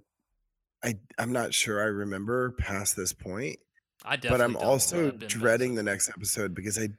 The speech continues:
Speaker 1: do not want to watch Marissa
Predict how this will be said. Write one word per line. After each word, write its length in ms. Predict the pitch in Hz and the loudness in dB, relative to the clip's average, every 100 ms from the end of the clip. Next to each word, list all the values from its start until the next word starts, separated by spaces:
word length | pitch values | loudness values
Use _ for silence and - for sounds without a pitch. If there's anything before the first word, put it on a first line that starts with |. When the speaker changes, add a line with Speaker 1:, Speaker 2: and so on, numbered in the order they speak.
| - | -2
Speaker 1:
do 260 | 120 117 | 0 0
not 280 | 120 95 82 | -2 -4 -4
want 220 | 95 98 80 | -6 -6 -8
to 100 | 95 | -6
watch 460 | 90 85 82 - | -4 -2 -2 -6
Marissa 800 | 87 85 87 87 - 90 85 82 | -6 -4 -4 0 0 0 -2 -4